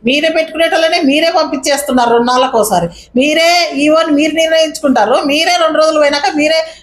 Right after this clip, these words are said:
మంచి చేయాలని తీసుకొచ్చామని చెప్పేసి మీరే తీసేసుకుంటున్నారంటే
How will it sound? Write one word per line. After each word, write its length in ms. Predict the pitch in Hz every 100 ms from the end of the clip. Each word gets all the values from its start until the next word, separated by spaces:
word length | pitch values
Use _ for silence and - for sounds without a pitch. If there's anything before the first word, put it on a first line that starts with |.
| -
మంచి 320 | 269 269 269 311
చేయాలని 260 | 294 302
తీసుకొచ్చామని 680 | 285 277 269 262 262 254 254
చెప్పేసి 340 | 254 277 427 330
మీరే 260 | 320 320
తీసేసుకుంటున్నారంటే 1000 | 330 269 277 269 247 220 214 196 180 269